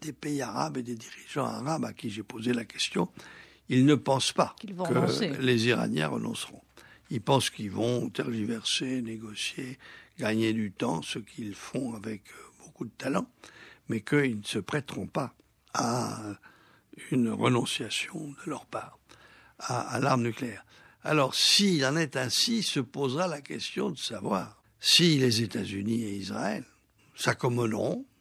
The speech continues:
Speaker 1: d'un Iran nucléarisé, ou si à un moment ou un autre, le problème de la destruction militaire de ces sites ne sera pas sérieusement envisagé. On en avait sûrement, euh, envisagé très concrètement la possibilité.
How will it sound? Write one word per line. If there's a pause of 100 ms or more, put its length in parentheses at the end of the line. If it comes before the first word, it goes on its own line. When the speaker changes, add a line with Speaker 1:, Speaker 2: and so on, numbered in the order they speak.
(360)
Speaker 1:
d'un
Iran
nucléarisé, (360)
ou
si
à
un
moment
ou
un
autre,
le
problème
de
la
destruction
militaire
de
ces
sites (280)
ne
sera
pas
sérieusement
envisagé. (300)
On
en
avait (500)
sûrement,
euh,
envisagé
très
concrètement
la
possibilité.